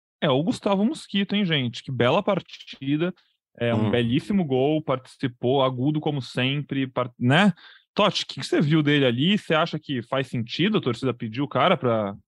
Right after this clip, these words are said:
Speaker 1: continuar em campo pra, contra o Flamengo?
Speaker 2: Tá, cara, faz, a torcida pede quem ela quiser e pelo que, depois do que ela viu ali na,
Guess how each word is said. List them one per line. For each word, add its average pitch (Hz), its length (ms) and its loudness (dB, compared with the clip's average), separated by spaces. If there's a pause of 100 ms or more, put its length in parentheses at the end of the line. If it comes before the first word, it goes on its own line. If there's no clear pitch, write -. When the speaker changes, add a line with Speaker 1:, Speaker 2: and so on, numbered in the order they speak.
(460)
Speaker 1:
continuar 117 460 0
em 135 60 2
campo 139 300 -2
pra, 110 280 -2
contra 110 180 -4
o - 40 -14
Flamengo? 135 440 2 (640)
Speaker 2:
Tá, - 240 0
cara, 92 300 2
faz, - 480 -2 (220)
a - 60 -18
torcida 120 320 -2
pede 139 560 0
quem - 200 -6
ela 127 120 -2
quiser 98 400 0
e 104 220 0
pelo 143 260 0
que, 127 240 -4
depois 135 380 -2
do 131 60 -6
que 135 100 0
ela 117 140 4
viu 107 280 2
ali 104 180 0
na, 90 400 -4